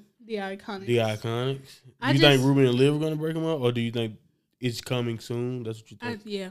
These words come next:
Speaker 1: I think it's coming soon. I want. I, I don't want them to break up though. If they wanna give Peyton a singles run, just let Big Bill, like, say she got an injury.
Speaker 2: Big Bill. <laughs> Uh, say she has an injury. I don't know.
Speaker 1: Or, like, you know.
Speaker 2: Uh, yeah,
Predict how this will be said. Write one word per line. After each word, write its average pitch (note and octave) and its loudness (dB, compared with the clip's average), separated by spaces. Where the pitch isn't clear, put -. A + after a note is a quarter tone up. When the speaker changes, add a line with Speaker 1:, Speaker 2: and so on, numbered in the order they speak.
Speaker 1:
I G#3 -12
think G#3 -10
it's G3+ -12
coming G3 -10
soon. F#3 -12
I A#3+ -4
want. D#4+ -2
I, D#4+ -6
I - -12
don't F#4 -2
want D#4+ 0
them D4 4
to C#4 4
break A3+ -2
up G3+ -2
though. F#3+ -2
If G3 -6
they B3+ 0
wanna D4 2
give C4 -2
Peyton B3+ -2
a A#3+ -2
singles A3+ -4
run, G#3 -4
just A#3 -6
let B3 -2
Big G#3+ -4
Bill, A#3 -2
like, G#3+ -8
say A#3 -2
she A#3 -6
got A3+ -4
an E3 -12
injury. G#3 -4
Speaker 2:
Big G#2 -4
Bill. G#2 -2
<laughs> C3 -2
Uh, C3+ 4
say D3 4
she E3+ 2
has F#3 0
an D#3+ -2
injury. F3 -6
I E3 -10
don't F3 -2
know. A3 -6
Speaker 1:
Or, A#3+ -2
like, A3 -6
you B3 -6
know. F#3+ -6
Speaker 2:
Uh, F#2+ -18
yeah, D#3+ -2